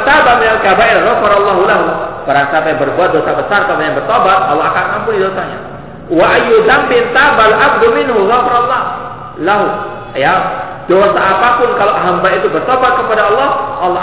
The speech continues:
ampuni dia. Ya. Sekali lagi, orang yang bertobat pasti Allah akan ampuni. Alladzi taba, ya, sebagaimana kata, ya, para ulama, orang yang bertobat sebagaimana orang itu tidak ada dosanya sama sekali.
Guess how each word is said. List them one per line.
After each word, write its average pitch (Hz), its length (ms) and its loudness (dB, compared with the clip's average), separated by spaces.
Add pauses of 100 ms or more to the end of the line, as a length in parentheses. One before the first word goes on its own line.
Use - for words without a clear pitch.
ampuni 160 400 -6
dia. 101 80 -4 (560)
Ya. 107 240 -14 (480)
Sekali 117 160 -8
lagi, 120 320 2 (560)
orang 147 240 -2
yang - 80 -6
bertobat 185 560 2
pasti 170 320 -2
Allah 139 240 -2
akan 147 160 -4
ampuni. 147 340 -6 (460)
Alladzi 120 400 -4
taba, 220 360 4 (600)
ya, 131 80 -2 (160)
sebagaimana 147 560 0 (160)
kata, 151 260 0 (380)
ya, 123 80 -6
para 139 240 -2
ulama, 151 400 2
orang 160 160 0
yang 156 80 -2
bertobat 220 480 0
sebagaimana 165 420 -2 (540)
orang 143 320 -2
itu 147 60 -2 (100)
tidak 151 240 0
ada 147 160 0
dosanya 160 400 -4
sama 131 240 -10
sekali. 107 220 -14